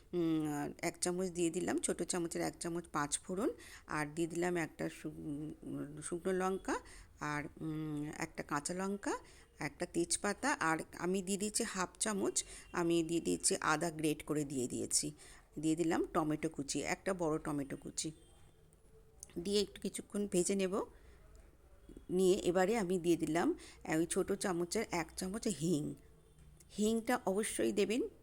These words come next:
তাতে ডালের টেস্ট খুব সুন্দর আসবে, যেহেতু নিরামিষ ডাল হচ্ছে। দিয়ে দেব গুঁড়ো মশলা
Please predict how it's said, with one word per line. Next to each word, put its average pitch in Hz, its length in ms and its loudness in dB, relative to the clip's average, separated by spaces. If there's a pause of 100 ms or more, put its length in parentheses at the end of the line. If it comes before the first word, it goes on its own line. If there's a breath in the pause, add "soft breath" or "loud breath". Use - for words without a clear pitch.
তাতে 185 280 0
ডালের 175 360 0 (100)
টেস্ট 175 420 2
খুব 254 200 -2
সুন্দর 175 420 2
আসবে, 170 380 0
যেহেতু 165 320 0
নিরামিষ 175 560 0
ডাল 160 220 0
হচ্ছে। 160 360 -2 (1600 loud breath)
দিয়ে 180 160 6
দেব 185 200 4
গুঁড়ো 180 300 4
মশলা 180 440 0